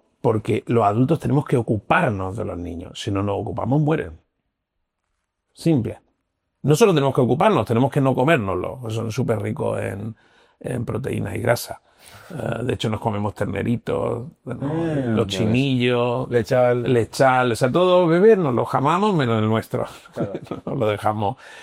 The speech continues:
Speaker 1: O si, si lo hemos criado, tampoco nos lo comemos, ¿no? Si tú has crecido con una cabra y tal, no, no, no la vas a querer matar. ¿Por qué? Bueno, ¿qué sistema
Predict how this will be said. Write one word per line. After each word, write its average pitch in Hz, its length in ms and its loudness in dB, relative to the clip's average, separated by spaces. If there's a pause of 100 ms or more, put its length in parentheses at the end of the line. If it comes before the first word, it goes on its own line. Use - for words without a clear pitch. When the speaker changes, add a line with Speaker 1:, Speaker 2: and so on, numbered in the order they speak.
(120)
Speaker 1:
O 151 320 4
si, 120 440 -2
si - 140 -4
lo 107 100 2
hemos 113 180 -2
criado, 120 300 0
tampoco 113 320 -2
nos 101 120 -4
lo 98 100 -4
comemos, 92 380 -8
¿no? 156 180 -2
Si 127 160 -6
tú 123 80 -4
has 98 80 -6
crecido 113 400 -6
con 107 120 -4
una 98 140 -8
cabra 123 380 -2
y 117 40 -4
tal, 156 200 0
no, 110 220 -2
no, 104 140 -6
no 107 340 -6
la 98 80 -2
vas 92 180 -4
a - 20 -10
querer 90 180 -10
matar. 92 280 -10
¿Por 107 180 0
qué? 117 200 0
Bueno, 120 220 0
¿qué 156 120 2
sistema 151 680 0